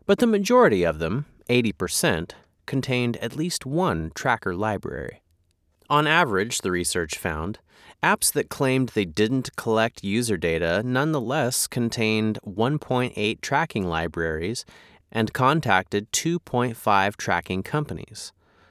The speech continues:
Of apps that used S K Ad Network, Google Firebase Analytics, and Google Crashlytics, more than half failed to disclose having access to user data.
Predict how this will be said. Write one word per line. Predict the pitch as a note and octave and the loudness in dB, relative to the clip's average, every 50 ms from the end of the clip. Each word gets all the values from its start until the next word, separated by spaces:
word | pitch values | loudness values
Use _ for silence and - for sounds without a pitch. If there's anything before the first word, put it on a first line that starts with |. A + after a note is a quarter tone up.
| _ _ _ _ _ - | _ _ _ _ _ -2
Of | A#2+ A2 G#2 | -2 -2 0
apps | G2+ - C#3 E3 F#3 - - - | 0 0 0 0 0 -2 -2 -2
that | - A2+ E2+ | -2 -2 -2
used | F#2 G#2+ B2 C#3+ B2+ A2 G2+ F#2+ - - - | 0 0 2 2 2 2 0 -2 -4 -4 -2
S | G#2 A2 G#2+ - | -2 0 0 -2
K | - - B2 A2+ A2 G2 | -2 -2 0 0 0 0
Ad | - - G#2 G#2+ G#2+ G2 | 0 0 0 0 0 0
Network, | F2+ E2 D#2+ - - E2 F2 G#2 - - - - | -2 -4 -4 -4 -4 -4 -4 -6 -6 -10 -12 -8
Google | G2 F#2 F#2+ F#2+ G2 F2+ | -6 -4 -2 0 0 0
Firebase | - - A2 G#2+ G#2 F#2+ E2+ E2+ E2 E2 F2 E2+ - - - | 2 4 4 4 4 2 2 0 -2 -2 -2 -2 -4 -4 -4
Analytics, | - F2 D#2+ D#2+ D#2+ E2 D#2+ E2+ - - - - - - - | -6 -6 -6 -6 -6 -6 -4 -6 -6 -6 -6 -8 -8 -6 -6
and | - F#2 F#2 F2 E2+ D#2+ - | -4 -4 -2 -4 -4 -6 -6
Google | - G#2 F2+ - F2 E2+ | -8 -6 -4 -4 -4 -6
Crashlytics, | - - - C3 C#3 C#3+ - - F#2+ D#2 D#2 D#2 E2 D#2+ - - - - - - - - - - _ _ _ _ _ _ | -4 0 2 2 2 2 0 -2 -4 -4 -4 -4 -6 -8 -8 -10 -12 -16 -16 -20 -20 -20 -20 -20 _ _ _ _ _ _
more | - B2+ C3 | 2 4 4
than | B2 A#2+ A2+ | 4 4 2
half | A2+ - - F#3+ D3 F#2 F2 - - - - | 0 0 2 2 4 4 2 2 -2 -8 -12
failed | - - A2+ G#2 G2+ G#2 G2 | -4 0 2 2 2 0 -2
to | - G#2 | -2 -4
disclose | F#2+ E2+ G2 - - - F#2+ F2 E2 E2 E2 F2+ - | -2 -2 -2 -2 -2 -2 -2 -2 -2 0 -2 -2 -2
having | - G2 F2+ E2+ E2+ E2+ E2+ - | 0 0 0 0 -2 -4 -6 -4
access | A2 A#2+ A#2+ - - - - D#2+ D#2 - - | -4 -6 -4 -4 -6 -6 -6 -6 -6 -6 -8
to | - - F#2+ | -6 -6 -6
user | F2 F#2 F#2+ F2+ E2+ E2 | -4 -4 -4 -2 -4 -4
data. | D2 E2 F#2 F2+ D#2 D#2 D#2+ | -2 -2 -2 -2 -4 -6 -10